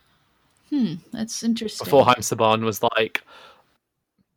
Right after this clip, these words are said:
Speaker 2: "Children liked Go Lion. Maybe I can do something with this."
Speaker 1: Yeah, and then he did.
Speaker 2: And then Disney bought it and ran it into the ground. And then he bought it back from them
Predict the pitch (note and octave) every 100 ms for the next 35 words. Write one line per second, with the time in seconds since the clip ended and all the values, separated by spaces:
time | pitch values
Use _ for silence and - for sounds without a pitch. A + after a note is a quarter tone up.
0 | _ - - C4+ B3 - F#3 F3 D#3+ D#3+
1 | E3+ D#3+ _ - - _ - A#2+ A#2+ C#3
2 | D#3 C#3 G#2+ G#2+ G#2 A2 A2 C3 _ _
3 | _ _ _ _ _ _ _ _ - D3
4 | A3 E4 A2+ A2 A2 B2 _ _ _ -
5 | B2+ C#3+ - G#2 A2 G#2+ - A2 - A2+
6 | A2+ G#2 A2 - - - - - - G#3
7 | A3 G3 F3+ E3+ F3+ F#3 G#3 G3+ B3+ G3
8 | E3+ - _ _ _ _ _ - B2+ B2+
9 | B2+ D#3 F3+ A2+ A2+ - B2 A2 A2 -
10 | - D#3+ E3+ B3+ G#3 - C#3 D3+ C#3 C#3+
11 | F#2 - A3 C#4 D#3+ - C3+ C3+ G3